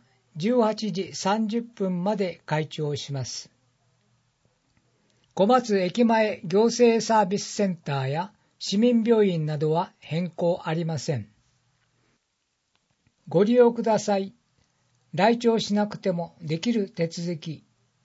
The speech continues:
小松電子申請サービス。一部手続きは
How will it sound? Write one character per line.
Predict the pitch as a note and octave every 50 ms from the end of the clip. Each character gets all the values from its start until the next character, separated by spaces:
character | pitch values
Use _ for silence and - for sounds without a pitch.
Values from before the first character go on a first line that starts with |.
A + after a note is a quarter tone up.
| _ _ _ _ _ _ _ _ _ _ _ _ _ _ _ _ _ _ _ _ _ _ _ _ _ _ _ -
小 | G3 G#3
松 | A#3+ A#3+ A#3+ G#3 F#3+ D#3+
電 | D3 F#3+ A3+ A#3+ A#3
子 | - - A#3 A3
申 | - - G#3 A3+ G#3
請 | - - A3 G#3 G3+ G3
サ | - - - G3 F#3
ー | E3+
ビ | C#3+ B2
ス。 | - - - G#2 - - _ _ _ _ _ _ _ _ _ _ _ _ _ _ _ _ _ _ _ _ _ _ _ _ _ _ _ _ _ _ _ _ _ _
一 | F#3+ F3 - A#3 G#3+
部 | E3 E3+ D#3
手 | - G3
続 | G3+ G#3 A3 G#3+ G3+ F#3
き | - - F3
は | F#3 G3+ G3+ G#3 -